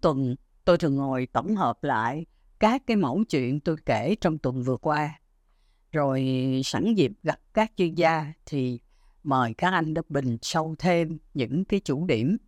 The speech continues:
Và sau đó chúng tôi ngồi bàn với nhau về những cái thông tin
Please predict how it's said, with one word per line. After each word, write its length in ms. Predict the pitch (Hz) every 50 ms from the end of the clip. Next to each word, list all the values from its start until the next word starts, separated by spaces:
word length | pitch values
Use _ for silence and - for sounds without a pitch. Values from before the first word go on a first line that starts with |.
| _ _ _ _ _ _ -
Và 80 | - 120
sau 240 | - - 165 147 156
đó 340 | 151 151 165 196 220 233 226 -
chúng 240 | - 180 196 214
tôi 340 | 202 180 160 156 151 151 147
ngồi 540 | 151 147 143 135 131 120 120 120 110 110 110 - _ _ _ _
bàn 380 | - 139 139 131 117 110 117 113
với 100 | 131 170
nhau 280 | 185 170 151 147 143
về 440 | 135 135 139 131 123 113 107 110 107 - _ _ _ _
những 280 | - 143 120 120 143 190
cái 260 | - 214 202 190 190 -
thông 200 | - 170 165 156
tin 360 | - - 180 165 160 156 151